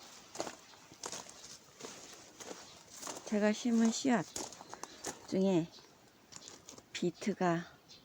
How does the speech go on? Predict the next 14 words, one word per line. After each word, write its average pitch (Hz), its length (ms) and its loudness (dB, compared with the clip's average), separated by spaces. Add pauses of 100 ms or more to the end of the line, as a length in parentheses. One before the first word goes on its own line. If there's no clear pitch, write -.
(180)
싹이 233 360 2
났습니다. - 580 -2 (1300)
너무 180 300 4
기분이 175 360 4
좋습니다. 165 560 -2 (880)
이 202 160 4
비트를 208 840 6 (100)
좀 214 220 4
더 202 100 6
많이 185 320 4
심어보려고, 165 680 2
씨앗도 214 320 0
남아있고, 165 720 2 (760)
그래서 175 420 2